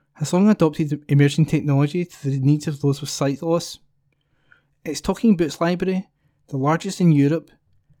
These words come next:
began with Agatha Christie's The Murder of Roger, The Murder of Roger Ackroyd in nineteen thirty-five, recorded on a set of large long-playing records. From analogue to digital,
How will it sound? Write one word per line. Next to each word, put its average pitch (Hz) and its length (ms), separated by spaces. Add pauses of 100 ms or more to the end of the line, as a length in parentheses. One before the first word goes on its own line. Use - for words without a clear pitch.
(100)
began 170 340
with - 160
Agatha 170 380
Christie's 165 460
The - 120
Murder 143 360
of 139 100
Roger, 143 500
The - 80
Murder 147 300
of 147 140
Roger 143 240
Ackroyd 160 560
in 135 160
nineteen 143 260
thirty-five, 147 720 (800)
recorded 185 520
on 170 60
a 151 40
set 160 240
of 147 140
large 160 380
long-playing 160 440
records. 143 540 (1120)
From 165 200
analogue 190 440
to 180 100
digital, 170 640